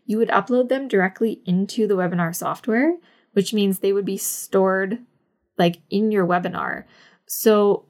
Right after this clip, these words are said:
performance-wise, those are gonna do a lot better than if you're just sharing your screen. Now, those ones where you store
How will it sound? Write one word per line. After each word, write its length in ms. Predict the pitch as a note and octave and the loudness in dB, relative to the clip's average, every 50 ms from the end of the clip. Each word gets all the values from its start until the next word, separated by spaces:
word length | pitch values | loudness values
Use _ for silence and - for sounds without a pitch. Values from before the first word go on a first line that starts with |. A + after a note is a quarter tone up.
| _ _ _ _ _ - | _ _ _ _ _ 0
performance-wise, 1200 | - G#3 F#3+ - B3 C4 C4+ C#4 A#3+ - - - E3+ E3+ E3+ F3+ - - - F#3 E3+ - - - _ _ _ _ _ _ _ _ _ _ _ | 0 0 2 4 2 2 2 2 -2 -2 -2 -2 0 2 2 2 2 0 -2 -2 -4 -6 -8 -10 _ _ _ _ _ _ _ _ _ _ _
those 340 | - F3 - G3 G3 G#3+ G#3+ | -6 0 2 2 2 4 2
are 60 | A3 | 0
gonna 180 | G3+ G#3+ G#3 G#3 | -2 -2 -2 -4
do 160 | F3+ G3 G3 | -4 -4 -4
a 40 | F#3+ | -2
lot 240 | F3+ F3+ F3 - E3+ | 0 0 0 0 -2
better 420 | F3+ E3 - F3+ G#3 A#3+ D4 - - _ _ _ _ _ _ - | -6 -6 -4 -2 -2 -2 -2 -4 -8 _ _ _ _ _ _ -4
than 240 | A3+ A3 G#3 G3 F#3 | 0 2 2 4 2
if 200 | G3 G#3 G3+ G#3+ | 0 -2 -2 -4
you're 180 | G3+ G3+ G3 | -4 -4 -4
just 420 | E3+ F3 F3 F3+ F3+ - - - _ - | -2 -2 -2 -2 -4 -6 -10 -14 _ -8
sharing 440 | - - F#3 E3+ E3+ E3 D#3+ E3+ - | -2 2 2 4 4 2 0 -2 -6
your 200 | F3 D#3+ D#3+ D#3+ | -8 -8 -8 -8
screen. 560 | - - - - F#3+ F#3 D#3+ - - F3 - - _ _ _ _ _ _ _ _ _ _ _ _ _ _ _ _ _ _ _ _ _ _ _ _ | -8 -6 2 4 4 4 4 2 -2 -10 -14 -16 _ _ _ _ _ _ _ _ _ _ _ _ _ _ _ _ _ _ _ _ _ _ _ _
Now, 420 | - G3 F#3+ F#3 F3+ F3+ F#3 G3 - - _ _ _ _ _ _ _ _ _ _ _ _ _ _ _ _ | 2 4 4 6 4 4 2 -2 -6 -12 _ _ _ _ _ _ _ _ _ _ _ _ _ _ _ _
those 400 | F#3+ F3+ G#3+ G3+ G3+ A3+ A3+ G#3+ | 2 4 4 4 4 2 0 0
ones 280 | G#3+ G#3+ G3+ G#3 B3 | -2 -2 -2 -2 -4
where 180 | F#3+ F#3 F#3+ F#3 | -2 -2 -2 -2
you 360 | F3+ F3+ - F3+ F3 F3 F3+ | -2 -4 -4 -4 -2 -2 -2
store 720 | - - - - - F#3+ F3+ F#3 F#3 G3 A3 B3+ C#4 C#4 | -4 -6 -6 -2 0 0 2 2 2 2 2 2 0 -2